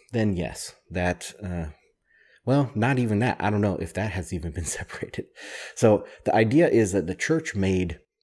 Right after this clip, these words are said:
experts, right? The church made the priestly class, and they could read and write, and they were the source of truth. The church was the source of truth. Well, look at what we have today.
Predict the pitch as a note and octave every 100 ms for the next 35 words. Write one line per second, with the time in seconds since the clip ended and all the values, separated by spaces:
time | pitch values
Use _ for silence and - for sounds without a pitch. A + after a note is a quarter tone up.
0 | _ _ _ _ A#2 - - E2+ - F2
1 | E2+ G#2+ - _ _ _ _ _ F#2 -
2 | G2+ F#2+ - F2 F2 E2+ - _ _ _
3 | _ - A2 - G2 G2 - F#2 E2+ -
4 | F2 C#2 - - - - F2+ F2+ F2+ -
5 | F#2 F#2+ G#2+ G#2 F#2+ F2 F#2 F#2 F2 F#2
6 | E2+ G2+ G#2+ G#2 - F#2+ F#2 - - -
7 | C#3 G#2+ - E2+ - B2+ B2 - F#2 E2+
8 | E2+ - D#2+ - E2 - E3 - - -
9 | - - A2+ G#2 G2+ F#2 F2+ F2 F2 -
10 | F2 B2 -